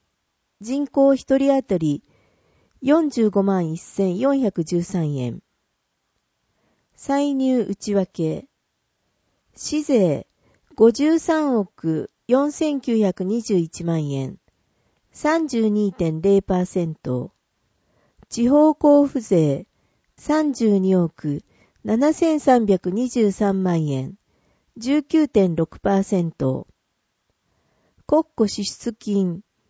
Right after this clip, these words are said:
二十億一千六百二十五万円。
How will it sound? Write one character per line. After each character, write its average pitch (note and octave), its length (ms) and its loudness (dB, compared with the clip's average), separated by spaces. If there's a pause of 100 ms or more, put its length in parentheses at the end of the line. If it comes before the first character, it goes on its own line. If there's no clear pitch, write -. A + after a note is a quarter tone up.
(280)
二 A3 180 2
十 D#4 300 2
億 E3 480 0
一 G3 100 -6
千 D#4 360 0
六 A#3+ 120 8
百 G3 320 -2
二 A#3 160 -2
十 G#3+ 240 0
五 E3+ 140 -4
万 E3+ 280 -2
円。 C3+ 280 -6